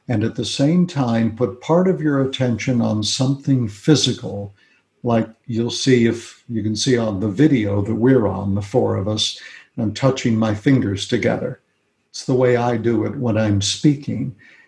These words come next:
And as long as when I'm talking to you, you can hear the difference in my voice now that I've started to do it again, I slow down a little bit. I get more thoughtful. And this is me getting a little less automatic,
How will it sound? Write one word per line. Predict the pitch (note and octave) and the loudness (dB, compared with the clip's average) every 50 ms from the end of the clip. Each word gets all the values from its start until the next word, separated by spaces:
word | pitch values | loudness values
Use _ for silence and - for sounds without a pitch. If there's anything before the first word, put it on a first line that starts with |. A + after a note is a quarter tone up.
| _ _ | _ _
And | B2 B2 | -2 -2
as | G#2+ F#2+ - | -2 -2 0
long | A#2+ C3 E3 G#3+ A#3+ B3 A3+ | 0 2 2 2 2 2 2
as | G3+ D3+ - - | 0 -2 -4 -2
when | F3 D#3+ | 0 0
I'm | D3 D3 C#3+ C3+ - | 2 2 2 0 -2
talking | - - - C#3 C3+ - - - B2+ A#2 G#2 | -4 -8 -6 -4 -4 -4 -4 -2 0 0 0
to | G2+ G#2 | 0 0
you, | G2+ G2+ G2+ - - B2 B2 A2+ F#2 - | -2 -2 -4 -4 -4 -6 -6 -8 -6 -2
you | A#2+ A#2+ A#2 A2+ | 0 0 0 0
can | - A2+ G#2+ | 0 -2 0
hear | G#2 C#3+ D#3+ C3+ | 2 2 2 4
the | A#2+ A#2 | 2 2
difference | G#2+ B2+ B2+ - - A2+ G#2+ - - | 0 0 -2 0 -2 -4 -4 -2 -2
in | B2+ A2 | 0 0
my | G#2+ A2 A2 G#2 | 0 0 0 -2
voice | F#2+ G2+ A#2+ B2+ B2+ A2 - - | 0 2 2 2 2 2 0 -2
now | A#2 A2 G#2 G#2 G#2 | -2 -2 -2 -2 -4
that | G2 G#2+ G#2+ | -4 -2 -2
I've | G#2+ G2+ - | -2 -4 -4
started | - - B2 A#2 A#2 G#2+ G2+ F2+ | -2 0 0 0 2 0 -2 -2
to | G#2+ G#2+ | -4 -4
do | G2 A#2+ B2+ B2+ A#2+ | 0 0 2 2 2
it | A2+ G2+ | 0 -2
again, | G2+ G2 G#2+ G#2 F#2+ G2+ - C#3 C#3 - _ _ _ _ _ _ _ _ _ _ _ _ | -4 -4 -4 -4 -4 -4 -6 -6 -10 -12 _ _ _ _ _ _ _ _ _ _ _ _
I | C#3 B2+ | -6 -6
slow | - - - - - E3 E3+ F3 E3+ | -4 -6 -8 -6 -4 -2 0 0 2
down | D3+ D#3+ D#3 D3 C3 G#2+ | 4 4 4 4 2 0
a | G2 | 0
little | G2 G2+ G2+ G#2+ G2 | -2 -2 -4 -4 -6
bit. | G#2+ A2 - - - D#3+ - _ _ _ _ _ _ _ _ _ _ _ _ _ _ _ _ _ _ _ _ _ _ _ _ _ _ _ _ _ | -6 -4 -6 -6 -6 -10 -18 _ _ _ _ _ _ _ _ _ _ _ _ _ _ _ _ _ _ _ _ _ _ _ _ _ _ _ _ _
I | B2 | -6
get | - C3+ C3 C3 - | -2 0 0 0 2
more | D3 C3 C3 C3 C3 | 2 4 4 4 2
thoughtful. | C3 - - E3 E3+ E3+ - - - - A2 - A#2+ | 0 0 2 2 2 0 -4 -12 -10 -8 -8 -8 -4
And | A#2 A2+ | -4 -2
this | A#2+ A2+ - F3+ | -2 -2 0 0
is | E3+ - - | 0 2 2
me | D#3 D3 C3+ C3 B2+ B2 A#2+ - - - _ _ _ _ _ _ _ | 4 4 4 4 2 0 -2 -6 -12 -20 _ _ _ _ _ _ _
getting | - C3 B2 A#2 A#2+ A2+ | -2 0 0 2 2 0
a | A2 G#2+ | 0 -2
little | G#2+ A#2+ C3 C#3+ D3+ | -2 0 0 0 2
less | D3 D3+ D#3 D3+ C#3 - - | 2 0 0 -2 -2 0 0
automatic, | C#3 C3+ C3+ C3+ C#3 B2 A2+ A2 A2+ A2+ - - - - - - | 0 2 2 0 0 0 0 -2 -4 -4 -4 -6 -6 -8 -14 -20